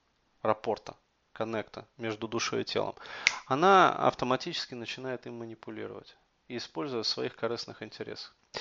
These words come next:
И тут у мужчины начинается уже внутриличностный конфликт.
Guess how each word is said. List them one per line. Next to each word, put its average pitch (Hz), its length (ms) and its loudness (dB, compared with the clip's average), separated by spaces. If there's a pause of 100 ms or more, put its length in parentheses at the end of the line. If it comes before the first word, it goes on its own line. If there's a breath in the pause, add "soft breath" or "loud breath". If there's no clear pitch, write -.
(300 loud breath)
И 123 80 4
тут 240 360 4
у 139 100 2
мужчины 131 440 2
начинается 147 640 2
уже 143 240 2
внутриличностный 160 880 -2
конфликт. - 560 -6